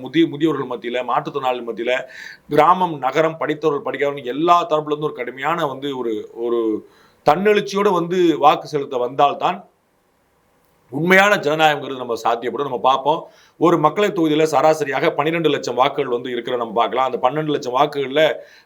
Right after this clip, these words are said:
அஹ், போலிங் ஆறதே ஒரு ஒன்பது லட்சம் வாக்கு, ஒரு எட்டு லட்சம் வாக்கு தான் வரும் அப்படிங்கிறதுனா, அப்ப அந்த இடத்துல வந்து ஒரு நாலு லட்சம் வாக்கு வாங்கினவங்க, அஞ்சு லட்சம் வாக்கு வாங்கினவங்க ஜெயிச்சிருவாங்க கணக்கு போகும். So வந்து ஒரு பன்னெண்டு லட்சம் வாக்குகள் இருக்கக்கூடிய இடத்துல ஒரு ஐந்து லட்சம் வாக்குகள் மட்டுமே பெறக்கூடியவர் வந்து வெற்றி பெற்றுவார் அப்படின்னு சொன்னா,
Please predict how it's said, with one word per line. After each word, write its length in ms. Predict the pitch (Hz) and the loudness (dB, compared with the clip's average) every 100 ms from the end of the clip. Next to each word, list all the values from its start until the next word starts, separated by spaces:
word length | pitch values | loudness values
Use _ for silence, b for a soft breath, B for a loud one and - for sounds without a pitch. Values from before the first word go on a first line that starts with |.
| 135 | -6
அஹ், 540 | 135 127 127 123 123 113 - - | 0 4 4 4 2 0 -6 4
போலிங் 360 | 196 226 202 175 | 6 6 4 2
ஆறதே 240 | 160 165 175 | 2 2 0
ஒரு 140 | 147 | -2
ஒன்பது 240 | 147 165 | 0 2
லட்சம் 240 | 151 147 139 | 2 2 2
வாக்கு, 240 | 143 143 | 0 2
ஒரு 160 | 147 131 | -2 -2
எட்டு 160 | 127 | -4
லட்சம் 220 | 139 131 127 | -6 -4 -2
வாக்கு 220 | 131 127 | -2 -2
தான் 160 | 135 | 0
வரும் 200 | 120 127 | 2 2
அப்படிங்கிறதுனா, 560 | 117 110 107 104 107 143 180 B B B | -2 -4 -6 -6 -2 -2 -2 B B B
அப்ப 220 | 139 156 | 6 6
அந்த 240 | 156 196 | 6 2
இடத்துல 220 | 208 208 | 2 0
வந்து 180 | 180 175 180 | -2 -2 -4
ஒரு 60 | |
நாலு 280 | 143 151 185 | 2 2 4
லட்சம் 260 | 185 160 147 | 0 0 0
வாக்கு 260 | 160 156 | 0 0
வாங்கினவங்க, 540 | 143 143 139 135 143 143 | 0 0 -2 -2 0 0
அஞ்சு 240 | 135 143 | 0 -2
லட்சம் 220 | 143 135 | -2 0
வாக்கு 240 | 139 143 135 | 0 0 -2
வாங்கினவங்க 400 | 127 127 131 120 | -2 -4 -8 -6
ஜெயிச்சிருவாங்க 600 | 135 139 127 123 120 110 | -8 -4 -4 -2 -4 -4
கணக்கு 280 | 104 120 104 | -4 -4 -2
போகும். 240 | 110 139 147 B B | -2 -4 -8 B B
So 180 | - 202 | 2 2
வந்து 200 | 185 202 | 4 2
ஒரு 120 | 170 | 4
பன்னெண்டு 400 | 151 156 214 226 196 | 4 2 0 0 -2
லட்சம் 220 | 175 156 | 0 2
வாக்குகள் 400 | 151 175 175 147 | 4 4 -2 -4
இருக்கக்கூடிய 420 | 147 151 135 123 | -4 -6 -4 -6
இடத்துல 240 | 123 151 | -2 0
ஒரு 120 | 175 139 | 2 4
ஐந்து 260 | 156 180 | 2 0
லட்சம் 220 | 170 156 | -2 0
வாக்குகள் 340 | 143 156 147 131 | 2 2 0 -4
மட்டுமே 320 | 127 143 175 | -6 -4 -6
பெறக்கூடியவர் 480 | 151 147 143 131 127 | -4 -4 -4 -6 -6
வந்து 140 | 139 | -6
வெற்றி 180 | 123 - | -4 -2
பெற்றுவார் 360 | 143 - 131 123 | -2 -2 -2 -2
அப்படின்னு 240 | 117 110 117 | -4 -6 -4
சொன்னா, 180 | 147 | -2